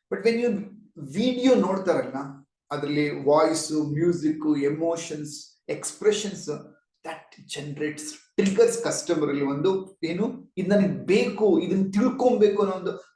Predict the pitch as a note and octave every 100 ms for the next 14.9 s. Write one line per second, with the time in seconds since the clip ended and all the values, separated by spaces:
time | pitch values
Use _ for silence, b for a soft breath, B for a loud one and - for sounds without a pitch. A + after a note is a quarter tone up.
0 | - F3+ G3+ A#3+ - - G#3 - - G3+
1 | A#3 B3 - G#3 - F3 G3 - - -
2 | G#3+ F3 - - G#3 E3+ - C#3 C#3+ D3
3 | - - _ - - G#3 G3+ F3+ G#3 G3+
4 | - C#3 C#3 C3 - - - - _ _
5 | _ _ _ _ _ - D#3+ - b b
6 | b b _ - D3 D3 C#3 - - -
7 | _ _ _ _ - E3+ F3 E3+ E3 D#3
8 | D#3+ D3 D3 F#3 F#3+ F#3+ - D3 C3+ -
9 | - B2 - _ _ _ _ _ - C2+
10 | C#2 - E3+ E3+ - E3 F3 E3 F#3 F3
11 | E3 D#3+ C#3+ C#3+ - C3+ C3+ C3+ C3 B2
12 | B2+ - C3+ C3+ C#3 C#3+ D3+ D3 D3 C#3+
13 | D3+ C#3+ C3+ D3+ F#3+ F#3+ F3 D#3+ D3+ C#3+
14 | C3+ C3+ - C3+ C3 B2+ C3+ - -